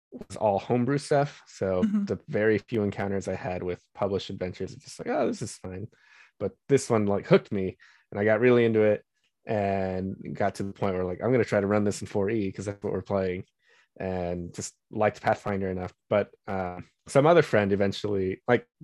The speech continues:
Speaker 1: our four E thing kinda just fell apart, I think, 'cause people were moving and, and whatnot.
Speaker 2: Mm-hmm.
Speaker 1: So I'm just living with some friends,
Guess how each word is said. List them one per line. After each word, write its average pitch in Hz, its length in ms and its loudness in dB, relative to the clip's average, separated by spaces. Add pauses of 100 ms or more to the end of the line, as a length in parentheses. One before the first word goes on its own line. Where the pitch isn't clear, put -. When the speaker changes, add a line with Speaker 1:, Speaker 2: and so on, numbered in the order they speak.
(100)
Speaker 1:
our 127 160 6
four 127 260 6
E 120 120 6
thing 104 240 -2
kinda 98 220 -2
just - 160 -10
fell 95 160 0
apart, 92 280 -4
I 90 40 -6
think, 87 280 -12
'cause - 380 -12
people 98 240 -6
were 87 100 -4
moving 98 480 0
and, 92 200 -6
and 92 160 -10
whatnot. 101 360 -4
Speaker 2:
Mm-hmm. 202 380 -2 (120)
Speaker 1:
So 95 100 -8
I'm 104 80 0
just 107 160 -2 (160)
living 123 320 4
with 117 100 4
some 117 160 -4
friends, 95 500 -2